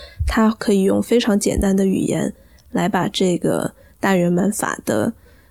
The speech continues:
呃，奥义传授给我们现代生活中的普通人。所以说了半天，你应该非常好奇到底什么是大圆满法了，到底是什么样的一种佛法能够让你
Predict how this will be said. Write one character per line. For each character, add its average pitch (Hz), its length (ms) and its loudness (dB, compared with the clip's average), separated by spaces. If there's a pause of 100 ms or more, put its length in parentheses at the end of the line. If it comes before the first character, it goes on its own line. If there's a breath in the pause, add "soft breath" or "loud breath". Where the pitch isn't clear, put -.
(180)
呃， - 240 -2
奥 202 200 0
义 185 240 2
传 - 300 -2
授 208 180 2
给 - 340 -4 (260)
我 180 80 0
们 143 180 0
现 208 220 2
代 175 100 2
生 190 180 0
活 196 140 2
中 175 160 0
的 175 80 0
普 - 180 -10
通 196 160 0
人。 - 200 -4 (680 soft breath)
所 - 200 0
以 214 220 2
说 - 180 0
了 214 100 4
半 220 160 2
天， 208 320 2
你 196 100 0
应 180 60 2
该 196 120 2
非 220 180 2
常 202 180 0
好 196 280 0
奇 - 280 -2
到 190 140 0
底 185 80 0
什 - 160 -4
么 185 80 0
是 - 140 -4
大 196 160 -2
圆 - 180 -2
满 - 160 -2
法 - 220 -8
了， - 80 -14 (280)
到 208 140 0
底 190 100 0
是 - 160 0
什 190 160 0
么 180 60 2
样 208 180 2
的 185 120 2
一 208 100 2
种 190 180 0
佛 185 240 0
法 190 300 -2
能 180 100 0
够 196 120 2
让 196 260 2
你 180 300 0